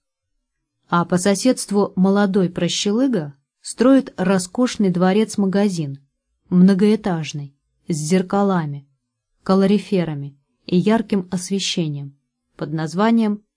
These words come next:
«Дамское счастье». И столько денег он убухивает во всякие лифты и резной дуб, что сейчас, ясное дело, разорится на радость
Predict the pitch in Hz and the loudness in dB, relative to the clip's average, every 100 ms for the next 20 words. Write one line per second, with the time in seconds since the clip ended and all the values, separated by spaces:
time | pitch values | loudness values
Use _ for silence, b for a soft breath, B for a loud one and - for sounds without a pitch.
0 | _ - 160 180 190 180 185 185 - 165 | _ -8 0 2 0 -4 -6 -4 -6 -8
1 | 147 - 156 147 _ _ _ _ _ _ | -10 -14 -20 -20 _ _ _ _ _ _
2 | _ _ _ _ _ - 180 - 247 233 | _ _ _ _ _ -2 0 4 4 4
3 | 220 233 285 214 180 _ 185 185 185 185 | 2 4 4 2 -2 _ 0 2 4 2
4 | 185 175 160 160 170 165 - 175 175 165 | -2 -4 -6 -6 -6 -4 -2 -2 -2 -4
5 | 160 - 170 180 226 - - 175 180 _ | -6 -4 0 2 2 0 -4 -4 -6 _
6 | 160 165 156 170 165 156 214 214 _ _ | -4 -4 -2 -2 -2 -2 -4 -4 _ _
7 | _ _ - - 196 208 196 269 277 - | _ _ -14 -6 -4 -2 0 0 0 -6
8 | _ _ 185 180 175 180 175 180 175 151 | _ _ -2 0 0 0 0 0 -2 -4
9 | 139 - _ _ - 175 180 202 247 262 | -10 -18 _ _ -6 0 2 2 2 0
10 | - 202 - 208 226 214 165 143 - | -2 -4 0 2 2 0 -2 -6 -14